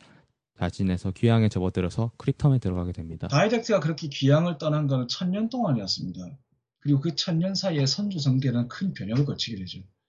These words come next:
Speaker 2: 헤일로라는 희대의 구조물을 건축하기 시작하면서 최고 건축사를 비롯한 건축사 계층은 어마어마한 부를 거머쥐고 막강한 영향력을 행사하기 시작했습니다.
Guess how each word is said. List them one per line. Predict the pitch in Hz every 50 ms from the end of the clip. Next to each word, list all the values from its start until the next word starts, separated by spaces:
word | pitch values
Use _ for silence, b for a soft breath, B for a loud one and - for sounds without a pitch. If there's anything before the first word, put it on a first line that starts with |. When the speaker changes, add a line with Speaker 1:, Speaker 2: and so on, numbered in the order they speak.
| _ _ _ _ _ _ _ _ _ _ _ _ _ -
Speaker 2:
헤일로라는 | 190 226 277 285 269 247 226 202 185
희대의 | 156 - - 233 247 233 196 160 139
구조물을 | - 135 139 151 160 180 185 175 143
건축하기 | - 110 107 - - 139 160 147 143
시작하면서 | 135 - - 120 - - - 123 120 117 - 127 117
최고 | - - 165 165 185 185
건축사를 | 143 147 139 - - - 180 160 147
비롯한 | 139 143 139 135 135 - 123 117 117
건축사 | - - 101 - - 135 - 165 135
계층은 | 127 - - 127 123 - -
어마어마한 | - 147 143 170 190 196 180 160 156 151 151 147 151 156 143 139
부를 | - - 110 110 135 147 139
거머쥐고 | - 98 98 113 113 - - - - 98
막강한 | 98 113 135 139 - - 180 165 156 135 104 95
영향력을 | 98 113 131 139 127 110
행사하기 | 127 156 143 135 110 95 95
시작했습니다. | - - 95 98 95 - - - - -